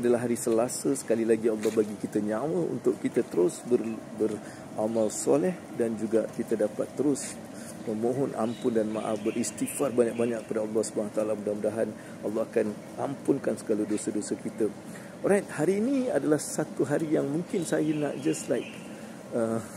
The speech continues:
tengok hari ni hujan lebat tadi. Dan hujan lebat dan kita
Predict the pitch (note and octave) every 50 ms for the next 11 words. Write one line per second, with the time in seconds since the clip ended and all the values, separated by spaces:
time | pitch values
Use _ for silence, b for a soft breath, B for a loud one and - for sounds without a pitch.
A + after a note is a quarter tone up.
0 | - - - D#3+ C3+ C3+ D#3+ B2+ B2 A#2+ C3 C#3+ D3+ D#3+ D3+ C#3+ B2 C3 C3+ -
1 | C#3+ C3+ B2+ B2+ B2+ A#2+ A#2+ C#3 B2 G#2+ - A2+ A2 G#2 A2 C3 - B B B
2 | B B B B - - G#2+ G#2+ A2 A2+ A2 B2 A2+ A2+ A#2+ A2+ A#2+ B2 A2 -
3 | A2+ G#2+ A2 A2+ A2+ A2+ A2+ A2 G#2 - C3+ A2+ - - C#3 C3 B2+